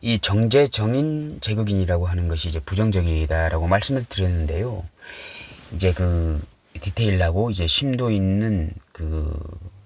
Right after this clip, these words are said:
해석은 이제 그 저의 그,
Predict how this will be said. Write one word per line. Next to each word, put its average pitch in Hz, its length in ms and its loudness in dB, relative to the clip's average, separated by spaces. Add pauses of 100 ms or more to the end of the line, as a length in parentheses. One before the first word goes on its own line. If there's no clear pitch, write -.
(400)
해석은 85 520 2 (500)
이제 78 260 -4
그 76 340 -4 (540)
저의 85 560 0
그, 80 420 -4